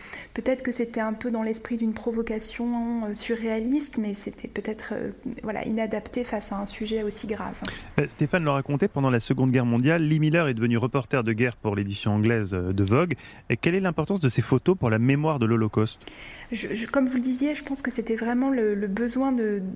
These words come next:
Speaker 1: d'une, une forme d'urgence du témoignage, c'est-à-dire que quand elle a visité le camp, elle a écrit un télégramme à l'éditrice de Vogue à l'époque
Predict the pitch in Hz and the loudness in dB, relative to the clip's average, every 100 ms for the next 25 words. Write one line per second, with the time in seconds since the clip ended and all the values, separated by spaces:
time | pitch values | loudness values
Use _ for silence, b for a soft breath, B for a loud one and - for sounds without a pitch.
0 | 143 - - 196 220 220 - 226 247 233 | -6 -8 -6 -2 0 0 0 0 2 2
1 | 254 247 262 277 269 202 262 240 240 247 | 0 0 0 -2 -4 -6 -2 0 0 0
2 | 254 247 - 208 202 254 254 - 214 B | -2 -2 -2 -4 -4 -4 -4 -6 -8 B
3 | B B - 233 233 220 240 262 247 226 | B B -4 -2 0 0 0 -2 0 -2
4 | 226 - 285 349 - 208 202 233 - 302 | -2 0 0 -2 -4 -2 0 0 -2 0
5 | 277 226 240 226 226 240 269 269 - 220 | 0 2 0 0 0 0 0 0 0 -2
6 | 220 240 254 - 254 - 226 226 240 214 | 0 -2 -2 0 0 2 0 0 0 0
7 | 196 190 269 - - | -2 -2 -2 -4 -10